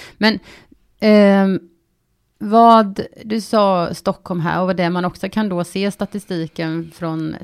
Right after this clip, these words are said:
tvåtusen nitton är att faktiskt stölderna har min-, även om Stockholm är mest drabbat av stölderna så har faktiskt stölderna gått ner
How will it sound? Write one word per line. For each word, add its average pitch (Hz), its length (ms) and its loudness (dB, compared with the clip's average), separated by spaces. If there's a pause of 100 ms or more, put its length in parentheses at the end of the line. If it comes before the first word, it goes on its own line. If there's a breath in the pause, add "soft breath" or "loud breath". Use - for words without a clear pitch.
tvåtusen 170 420 -8
nitton 165 340 -6
är 156 160 -4
att 156 140 -6
faktiskt 160 300 -10
stölderna 170 420 -4
har 254 180 -2
min-, 240 280 -2
även 196 260 2
om 233 100 2
Stockholm 175 440 0
är 170 80 2
mest - 500 -4
drabbat 185 380 0
av 226 60 -2
stölderna 165 380 0
så - 100 -10
har 160 60 -4
faktiskt 156 340 -8
stölderna 151 440 -4 (280)
gått - 240 -6
ner 208 460 2